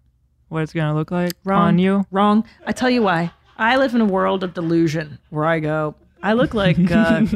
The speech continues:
Speaker 1: <laughs>
Speaker 2: I look like Christy Turling-, Turlington. Yeah, I fucking, I look like
Speaker 1: <laughs>
Speaker 2: Gisele Bündchen. Of course my body is perfect." That's where I come from. I don't look at myself with reality goggles.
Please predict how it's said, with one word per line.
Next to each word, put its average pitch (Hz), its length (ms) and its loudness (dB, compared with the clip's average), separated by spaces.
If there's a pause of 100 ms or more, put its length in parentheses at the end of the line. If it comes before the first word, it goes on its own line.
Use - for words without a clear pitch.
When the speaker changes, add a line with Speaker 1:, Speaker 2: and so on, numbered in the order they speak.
(140)
Speaker 1:
<laughs> - 260 -12
Speaker 2:
I 190 120 -4
look 269 180 -2
like 185 140 -6
Christy 165 260 -8
Turling-, 160 420 -8
Turlington. 170 600 -6 (480)
Yeah, 220 220 -2
I 233 40 0
fucking, 226 400 -6
I 220 140 -4
look 294 220 -2
like 196 160 2
Speaker 1:
<laughs> - 20 0
Speaker 2:
Gisele 180 600 -2
Bündchen. 220 680 -2
Of - 80 -18
course 247 300 2
my 208 220 4
body 180 380 2
is 156 240 -2
perfect." - 560 -4 (480)
That's 269 280 -2
where 233 140 0
I 202 260 0
come 160 300 -4
from. 143 340 -10
I 214 140 2
don't 320 160 2
look 226 160 2
at 208 80 -4
myself 208 480 -4
with 156 160 -4
reality 139 440 -12
goggles. 110 540 -12